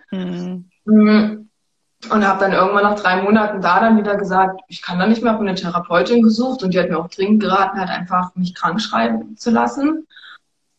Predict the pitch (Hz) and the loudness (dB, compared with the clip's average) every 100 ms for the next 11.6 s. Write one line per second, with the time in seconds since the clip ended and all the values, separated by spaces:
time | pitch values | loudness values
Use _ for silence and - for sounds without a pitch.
0 | _ 220 196 170 185 208 - - _ 135 | _ 0 2 2 2 0 -4 -10 _ -6
1 | 190 208 196 190 - 165 - - - 139 | -4 -2 -2 -4 -2 -2 -4 -6 -10 -8
2 | 175 175 214 190 202 214 208 202 220 196 | -4 -2 2 2 2 2 0 -2 -2 -2
3 | 190 220 226 - 220 220 - - 240 233 | -2 -4 -4 -2 0 0 -4 -6 -4 -4
4 | 214 214 196 185 185 - 214 220 202 208 | -6 -6 -6 -6 -6 -2 0 2 0 -4
5 | - - 190 185 190 190 190 170 - 208 | -6 -6 -4 0 0 -2 -6 -6 -6 -4
6 | 180 180 208 202 202 202 208 - - _ | -4 0 0 2 0 -2 -6 -10 -20 _
7 | _ - 151 - 190 - 180 185 226 214 | _ -2 0 0 -2 -2 -2 0 0 0
8 | 196 190 196 185 214 214 190 175 190 190 | -2 -2 -2 2 2 0 -4 -2 -2 -2
9 | 214 214 214 196 233 240 269 254 233 240 | -4 -6 -4 -4 2 2 2 -2 -4 -2
10 | 240 240 220 - 208 226 - 233 226 240 | -4 -4 -8 -4 -2 -2 -2 -2 -2 -2
11 | 233 226 233 294 349 | 0 2 0 -2 -4